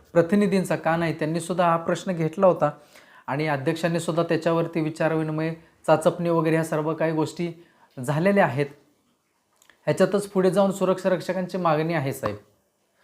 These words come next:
हो, आपल्या चॅनलच्या माध्यमातून मी आपल्यासमोर ही मागणी सुरक्षा रक्षकांची आहे की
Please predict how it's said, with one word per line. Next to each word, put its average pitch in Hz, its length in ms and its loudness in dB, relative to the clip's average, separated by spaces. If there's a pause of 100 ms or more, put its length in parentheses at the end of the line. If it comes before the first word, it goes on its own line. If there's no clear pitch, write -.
(160)
हो, 131 480 2 (260)
आपल्या 151 300 -2
चॅनलच्या 156 360 0
माध्यमातून 160 720 0
मी 151 120 -2
आपल्यासमोर 151 600 0
ही 147 320 2
मागणी 139 460 0
सुरक्षा 160 360 -2
रक्षकांची 143 480 -2
आहे 139 400 -2 (160)
की 185 80 -4